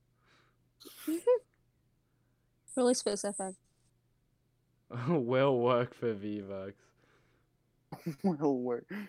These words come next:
Speaker 3: Child
Speaker 1: Mm.
Speaker 3: layer for V-Bucks.
Speaker 2: Born to play video games. Forced to go to school.
Speaker 1: Um, I'm
Speaker 3: Oh.
Speaker 1: with Noob with an arrow.
Speaker 2: Oh.
Speaker 3: Wait,
Speaker 1: Uh,
Speaker 3: do you guys, okay, do you guys remember this really old shirt?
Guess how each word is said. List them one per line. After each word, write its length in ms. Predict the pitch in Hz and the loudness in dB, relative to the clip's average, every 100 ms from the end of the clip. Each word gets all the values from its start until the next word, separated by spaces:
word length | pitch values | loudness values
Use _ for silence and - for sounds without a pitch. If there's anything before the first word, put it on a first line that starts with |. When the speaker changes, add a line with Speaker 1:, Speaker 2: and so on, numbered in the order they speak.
| 160 175 - | -14 -20 -12
Speaker 3:
Child 420 | - 156 143 139 | 2 6 8 6
Speaker 1:
Mm. 120 | 127 | 4
Speaker 3:
layer 360 | 127 131 131 135 131 | 2 2 0 -2 -4
for 120 | 131 | -4
V-Bucks. 300 | 131 127 123 | -4 -6 -4
Speaker 2:
Born 280 | 131 123 117 | 0 0 0
to 80 | 98 | -4
play 260 | - 107 | -6 -4
video 340 | 95 98 98 92 | -4 -8 -8 -10
games. 320 | 92 - - - - | -12 -18 -20 -8 -4
Forced 360 | 123 117 120 - | 0 0 -2 -6
to 80 | 101 | -8
go 220 | 98 101 | -6 -6
to 120 | 107 | -8
school. 580 | - - 101 92 90 90 _ _ _ _ _ _ _ _ _ _ _ - - 226 _ _ _ _ _ _ _ _ | -10 -12 -10 -8 -10 -14 _ _ _ _ _ _ _ _ _ _ _ -20 -20 -20 _ _ _ _ _ _ _ _
Speaker 1:
Um, 320 | 247 226 214 208 | 0 2 0 2
I'm 240 | 220 233 240 | 6 6 6
Speaker 3:
Oh. 40 | |
Speaker 1:
with 180 | 240 233 | 2 0
Noob 580 | 240 226 220 226 254 302 - | 0 2 2 0 -6 -8 -10
with 160 | - 208 | -10 -8
an 60 | 196 | -4
arrow. 440 | 175 190 214 254 330 _ - | -2 -2 -2 -4 -8 _ -8
Speaker 2:
Oh. 320 | 113 214 226 240 | -6 -6 -4 0
Speaker 3:
Wait, 80 | |
Speaker 1:
Uh, 280 | 220 180 175 | 0 0 -2
Speaker 3:
do 60 | 196 | 0
you 100 | 240 | 4
guys, 300 | 277 294 302 | 8 8 6
okay, 240 | 240 240 208 | 4 6 4
do 80 | 190 | 4
you 80 | |
guys 240 | 220 254 269 | 4 4 4
remember 360 | 240 208 208 | 4 4 4
this 220 | 208 202 - | 2 0 -2
really 280 | 147 180 - | -2 -2 2
old 300 | 147 151 147 | 2 0 -4
shirt? 480 | - - 131 147 | -10 -4 -2 -2